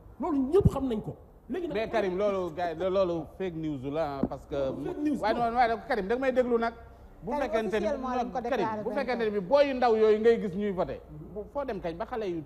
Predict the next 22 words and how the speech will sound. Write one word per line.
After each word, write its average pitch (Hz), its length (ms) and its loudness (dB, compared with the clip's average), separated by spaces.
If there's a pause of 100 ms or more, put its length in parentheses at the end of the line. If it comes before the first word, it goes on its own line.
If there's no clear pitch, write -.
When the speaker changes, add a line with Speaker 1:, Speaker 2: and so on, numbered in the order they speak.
Speaker 2:
tuuti 220 280 -8
di 196 80 -6
voté. 175 240 -4
Speaker 3:
Kooku 330 140 -12
gouvernement 359 520 -4
Speaker 2:
Lu - 60 -6
tere 262 220 4
kon 226 140 4
Speaker 3:
scolaire 214 40 0
Speaker 2:
ñu 208 40 0
Speaker 3:
la - 80 2
woon 240 140 -2
Speaker 2:
buure 233 140 4
Speaker 3:
sax. 202 100 4
Speaker 2:
woon 202 120 0 (120)
urne 190 200 -6
ya 185 120 -4
benn 185 220 -8
yoon 180 220 -4 (240)
mu 190 140 -12
daadee 180 320 -8
fees? 208 220 -12